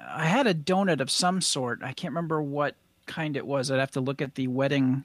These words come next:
uh, the, uh, I'm sorry, the honeymoon pictures, 'cause we took pictures of, like, everything we did. Uh, it's kind of ridiculous. And, uh, you know, it was, it was okay. Um, you know, I'm sure Canadians are gonna listen to this and, you know, wanna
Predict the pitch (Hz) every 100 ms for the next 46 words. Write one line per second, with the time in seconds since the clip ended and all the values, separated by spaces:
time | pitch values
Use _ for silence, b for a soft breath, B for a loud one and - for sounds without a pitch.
0 | - 131 127 131 127 117 113 - 120 -
1 | 107 107 110 B B B - 127 180 165
2 | 147 147 - 143 - 131 123 - 127 127
3 | 147 - 143 135 127 123 120 123 135 147
4 | 131 135 135 120 120 123 117 117 _ b
5 | b b b 110 104 - 147 127 117 117
6 | 120 - 120 113 - - b b _ -
7 | 160 151 151 147 151 147 147 147 147 -
8 | _ _ _ _ _ - 269 320 - 269
9 | 311 320 - - - 311 330 302 330 320
10 | 339 370 202 123 120 _ _ _ _ _
11 | 170 180 180 180 175 - _ _ _ 175
12 | 165 156 160 - 165 - 147 147 160 143
13 | 135 127 135 - 127 120 120 - 123 117
14 | 120 - _ - - 131 123 120